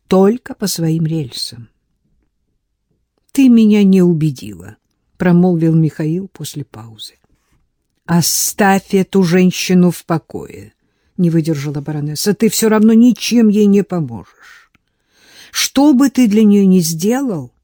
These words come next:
она всё равно рано или поздно вернётся на свои рельсы. Роза — хороший человек, и она не выдала меня, хоть и имела на это полное право».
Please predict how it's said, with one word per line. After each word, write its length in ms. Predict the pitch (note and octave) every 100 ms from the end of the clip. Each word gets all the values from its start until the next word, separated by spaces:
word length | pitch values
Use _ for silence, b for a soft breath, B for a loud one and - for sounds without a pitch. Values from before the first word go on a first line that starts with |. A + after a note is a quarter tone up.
| _ b b b
она 220 | G3 A3
всё 180 | - B3
равно 300 | B3+ A#3+ A#3+
рано 340 | A#3+ A#3 A#3
или 180 | A#3+ A#3
поздно 400 | - A3 A3 A3+
вернётся 720 | G3+ A3+ A3+ A#3 A#3+ - A#3+
на 160 | A3 A3
свои 440 | G#3+ G#3+ G#3+ A3
рельсы. 720 | A3 G#3+ G3+ - - F3 B2 _ _ _ _ _ _ _ _ _ _ _ _ B B B
Роза — 540 | F3 G#3 G#3+ C4 B3
хороший 400 | - A3+ G#3+ -
человек, 640 | F3 F3+ D#3 C3 - - _ _ _ _ _ _
и 80 | E3+
она 260 | G#3 A#3 B3+
не 220 | A#3 B3+
выдала 440 | G3 A3 G3 F3+
меня, 340 | F3 F3 F3+ F3
хоть 240 | G#3+ G3+
и 120 | D#4
имела 320 | F4 E4 E4+ D#4+
на 100 | A3+
это 200 | A#3+ B3+
полное 460 | G3+ A3+ A#3 E3+
право». 520 | - C#3+ D3+ E3+ F3+